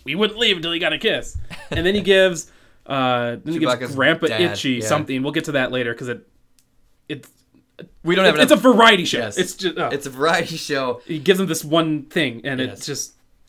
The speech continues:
Speaker 1: why? It's a, kids are watching. Kids are watching this.
Speaker 2: <laughs> It's,
Speaker 1: Kids
Speaker 2: it's,
Speaker 1: are
Speaker 2: it's even worse than the stormtrooper falling to his death
Speaker 1: Yes.
Speaker 2: from six feet.
Speaker 1: And we've got other things that are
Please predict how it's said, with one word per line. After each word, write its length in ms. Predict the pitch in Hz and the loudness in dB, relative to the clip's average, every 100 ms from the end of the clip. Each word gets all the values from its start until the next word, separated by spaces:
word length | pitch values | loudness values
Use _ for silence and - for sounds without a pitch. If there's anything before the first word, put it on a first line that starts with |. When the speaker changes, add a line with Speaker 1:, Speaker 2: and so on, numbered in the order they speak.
| _ _ _ - | _ _ _ -18
Speaker 1:
why? 400 | 151 180 180 123 | -4 0 0 0
It's 140 | 139 | -6
a, 40 | 180 _ - | -8 _ -2
kids 160 | - 247 | 2 4
are 40 | |
watching. 360 | 214 170 - 104 - | 2 2 -4 -12 -2
Kids 260 | 269 202 | 0 0
are 200 | 214 202 | 2 4
watching 400 | 185 240 190 151 | 4 2 2 0
this. 320 | 160 120 - 311 | -2 -4 -8 -12
Speaker 2:
<laughs> 40 | - _ - - _ _ - | -16 _ -20 -20 _ _ -16
It's, 160 | - | -4
Speaker 1:
Kids 140 | 247 - | 2 2
Speaker 2:
it's, 100 | 185 | 2
Speaker 1:
are 40 | |
Speaker 2:
it's 120 | 170 | 0
even 240 | 208 208 156 | -2 -2 0
worse 300 | 151 151 - _ | 0 0 -12 _
than 140 | 143 139 | -6 -6
the 60 | |
stormtrooper 540 | - 135 123 139 123 117 | -6 -6 -6 -10 -10 -10
falling 320 | 123 117 110 | -10 -8 -10
to 120 | 120 | -10
his 100 | 110 | -12
death 200 | 104 101 | -10 -2
Speaker 1:
Yes. 360 | 156 117 - - | 0 0 -8 -12
Speaker 2:
from 160 | 117 | -12
six 240 | 107 104 - | -10 -12 -12
feet. 260 | - - - - | -20 -20 -12 -4
Speaker 1:
And 100 | 185 | -2
we've 120 | 185 | 0
got 100 | 208 | 0
other 240 | 202 190 | 0 0
things 140 | 165 135 | 0 0
that 100 | |
are 120 | 127 | -4